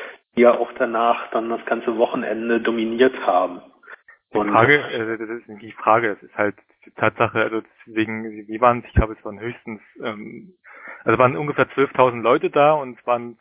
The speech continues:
Speaker 2: circa achthundert, neunhundert Leute, die sich vermummt haben, ähm, insgesamt, ähm,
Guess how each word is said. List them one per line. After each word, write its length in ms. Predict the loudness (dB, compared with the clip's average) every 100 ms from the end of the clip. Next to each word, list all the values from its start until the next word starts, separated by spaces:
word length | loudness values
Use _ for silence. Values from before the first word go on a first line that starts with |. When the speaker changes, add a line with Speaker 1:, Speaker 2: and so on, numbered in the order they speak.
| -6
Speaker 2:
circa 480 | -2 4 4 4 0
achthundert, 460 | -6 -8 -6 -4 -2
neunhundert 380 | -2 0 -2 2
Leute, 220 | 2 2
die 100 | -4
sich 120 | -6
vermummt 400 | -4 -4 -6 0
haben, 360 | 0 2 -4 -12 -18 -16 -14 -10 0
ähm, 360 | 2 2 -6
insgesamt, 580 | -10 -4 0 2 2 0 -6
ähm, 880 | -4 -4 -8 -14 -16 -18 -18 -20